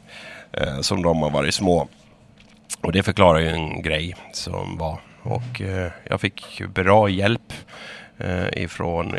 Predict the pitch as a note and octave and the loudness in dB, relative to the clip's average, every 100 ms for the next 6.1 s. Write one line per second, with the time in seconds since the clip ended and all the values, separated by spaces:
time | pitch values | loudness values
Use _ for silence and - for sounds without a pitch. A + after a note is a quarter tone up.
0 | - - - G2 F#2 - A2 - B2 - | -8 -8 -4 -4 -4 -4 -6 -4 -8 -8
1 | - G#2 F#2 - G2 G#2+ G#2 - F#2+ F2+ | -10 -10 -10 -18 -14 -10 -8 -4 -2 0
2 | F2+ F2+ G2 F2 - - - - - - | 0 0 -2 -6 -10 -20 -18 -18 -16 -4
3 | G#2 G#2 G2 - - G#2+ G2 F#2 F2+ F#2+ | 4 8 6 4 0 2 4 4 2 2
4 | F#2+ - G2 - - - G2 - - F#2 | -2 -4 -6 -6 -6 -4 -2 -4 -2 2
5 | F2+ F2+ - F2+ F2 E2+ - F2+ E2+ F2 | 4 2 -2 -4 -2 -4 0 4 4 4
6 | G2+ | 2